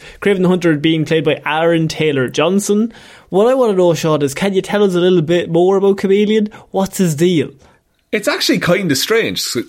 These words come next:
Speaker 2: so Chameleon, um, was, s-, uh, Sergei Kraven, Sergei Kravenov, was Kraven's adopted brother, I believe, um, and they grew up together.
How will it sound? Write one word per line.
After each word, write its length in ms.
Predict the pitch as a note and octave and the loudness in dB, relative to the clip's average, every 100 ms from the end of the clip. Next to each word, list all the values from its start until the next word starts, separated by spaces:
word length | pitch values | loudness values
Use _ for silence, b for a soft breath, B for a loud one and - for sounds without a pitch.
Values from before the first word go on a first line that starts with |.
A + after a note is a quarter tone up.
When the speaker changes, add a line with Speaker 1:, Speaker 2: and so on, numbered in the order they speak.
| - | -6
Speaker 2:
so 180 | - D3 | -4 -2
Chameleon, 800 | C#3+ E3 A#3+ A#3 F#3+ C#3+ A2+ F2+ _ _ - | 0 0 0 0 0 -2 -4 -8 _ _ -6
um, 480 | A#2 G#2+ G#2 G2 F#2+ - | -2 0 -2 -4 -8 -8
was, 800 | B2+ G#2+ G2+ G2 F#2+ F#2+ - - - _ _ - | -2 0 0 0 -2 -4 -6 -8 -14 _ _ -12
s-, 440 | - - - - | -8 -8 -10 -6
uh, 680 | A2+ A2 G#2 G2+ G2 F#2+ F#2+ - _ | -4 -2 -2 -2 -2 -2 -4 -6 _
Sergei 480 | - - C3 G#2+ - | -6 -2 0 -2 -6
Kraven, 600 | - - B2+ A2+ F#2 E2+ - | -6 -4 -2 -2 -6 -8 -4
Sergei 360 | B2 A2+ G2+ | -2 -2 -2
Kravenov, 440 | - G#2+ F#2 F2 - B B B B - | -2 -2 -2 -4 -6 B B B B -10
was 240 | C#3 C3 G#2 | -2 -2 -2
Kraven's 640 | - - D#3 C#3 B2 A2+ | -10 -4 -2 -2 -2 -4
adopted 640 | G#2+ F#2 C3+ C3+ - G2+ F2 | -4 -2 -4 -4 -6 -6 -2
brother, 560 | G#2+ C3+ G#3 A3 - _ _ - | 0 0 0 -2 -4 _ _ -4
I 100 | F3+ | -2
believe, 580 | F3+ G3+ A3+ A#3+ - - - | 0 0 -2 -4 -8 -14 -4
um, 460 | A#2+ A#2 A2+ A2 | -2 -2 -2 -6
and 140 | A2+ A2 | -6 -4
they 80 | G#2 | -2
grew 260 | B2 B2 | 2 2
up 160 | C3 - | 0 -4
together. 540 | A#2 G2 F2+ E2+ D#2 | -6 -2 -4 -4 -8